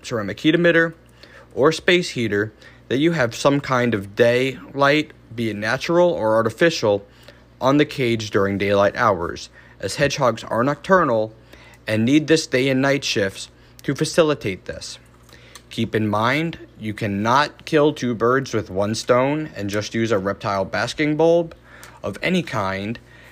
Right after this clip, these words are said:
as these do not supply ambient heat as required. They only supply directional heat for basking, as they're intended for.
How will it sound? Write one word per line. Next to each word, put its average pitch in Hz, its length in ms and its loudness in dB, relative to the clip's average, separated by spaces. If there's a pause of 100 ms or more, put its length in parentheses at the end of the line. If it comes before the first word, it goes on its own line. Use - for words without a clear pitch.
(140)
as 135 160 -4
these 170 220 -2
do 165 100 0
not 120 280 0
supply 123 500 0
ambient 123 440 -2
heat 120 360 -8 (360)
as 110 300 -4
required. 110 640 0 (300)
They 98 180 -8
only 127 340 0
supply 117 380 -2
directional 120 640 0
heat 98 340 -8 (260)
for 113 140 0
basking, 139 640 0
as 117 200 -4
they're 135 180 2
intended 127 580 -2
for. 95 300 -10